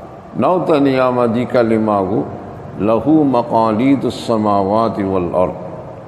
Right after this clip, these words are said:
جنت نه، ها، ڪائونگي نه پٺوي ميجي اي تو، تو نه۔ نو ته نعمت الله فقد استمسك بالعروة الوثقى۔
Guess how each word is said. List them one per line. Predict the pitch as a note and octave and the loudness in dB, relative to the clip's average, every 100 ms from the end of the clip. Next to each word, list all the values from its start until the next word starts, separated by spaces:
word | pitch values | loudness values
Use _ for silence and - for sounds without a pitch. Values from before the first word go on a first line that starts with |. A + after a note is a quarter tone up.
| - - - | -18 -18 -6
جنت | E2+ A2+ A#2+ C#3 C#3 - | 0 0 2 2 0 0
نه، | B2 | 0
ها، | C3+ - - - F#2+ F#2+ F2+ | 0 -4 -12 -4 -2 -2 0
ڪائونگي | C#3 C#3+ D#3+ D3 B2 | 0 2 0 0 2
نه | A2+ A#2 G2+ | 2 0 0
پٺوي | - A2 - A2 G#2+ | 0 -2 -2 0 2
ميجي | G#2 G2+ G2+ F#2 A2+ A#2 | 2 0 0 0 0 2
اي | G#2+ - | 0 -2
تو، | - D3 - - - - - - - | 0 0 0 -8 -12 -14 -14 -16 -2
تو | D#3+ C3+ | 2 2
نه۔ | E2+ G#1+ - - - - - - - - - - | 0 -6 -12 -14 -16 -18 -18 -20 -20 -20 -20 -6
نو | G#2+ E3+ | 0 0
ته | F3 E3+ | 2 2
نعمت | D3 C#3 C3+ B2 | 4 4 2 2
الله | A#2+ A2+ G#2+ A2 G2+ | 2 2 2 2 0
فقد | C#3+ - A#2+ C3 | -2 0 0 2
استمسك | D#3 - D3+ C#3+ B2 C3+ A#2+ A#2 | 0 0 -2 0 0 -2 0 0
بالعروة | G2+ A2 G#2 - E3+ C#3+ A#2 A2 F#2+ | 2 0 0 2 2 2 0 0 0
الوثقى۔ | G2+ F2 G2 C3 - - E2+ | -2 -2 -2 -2 -6 0 0